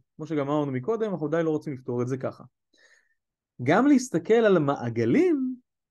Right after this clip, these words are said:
זה סיפור. לא יודע, אני רואה פה מעגל, נגיד המעגל הזה. הולך מפה, לפה, לפה, לפה. וואלה, ארבע צלעות, מעגל זוגי.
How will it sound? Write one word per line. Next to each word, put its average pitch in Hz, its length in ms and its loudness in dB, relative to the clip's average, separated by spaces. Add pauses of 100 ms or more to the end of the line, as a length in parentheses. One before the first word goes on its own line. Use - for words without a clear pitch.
זה 160 120 -2
סיפור. 170 540 -4 (380)
לא 240 80 -2
יודע, 196 120 2
אני 180 80 2
רואה 208 120 2
פה 208 80 2
מעגל, 160 360 2
נגיד 139 200 -2
המעגל 139 400 -2
הזה. 117 200 -6 (400)
הולך 170 260 -6
מפה, 226 500 0 (200)
לפה, 240 600 -4
לפה, 135 460 -4
לפה. 127 340 -2 (420)
וואלה, 285 400 0 (320)
ארבע 233 240 -2
צלעות, 151 460 -4 (260)
מעגל 196 540 -2
זוגי. 180 340 -8